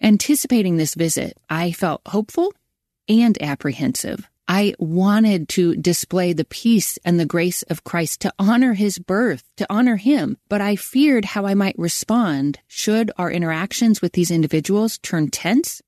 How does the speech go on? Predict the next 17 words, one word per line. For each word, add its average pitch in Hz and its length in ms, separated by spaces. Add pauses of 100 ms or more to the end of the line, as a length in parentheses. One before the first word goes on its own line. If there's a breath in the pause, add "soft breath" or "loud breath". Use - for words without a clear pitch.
and 196 220
even 254 320
potentially 185 640
toxic. - 720 (320)
Just 247 400
being 226 300
present 208 840
during 170 320
our 156 120
celebration 139 800
felt - 240
like 151 160
a 156 60
difficult 196 640 (120)
and 180 180
painful 147 360
task. - 520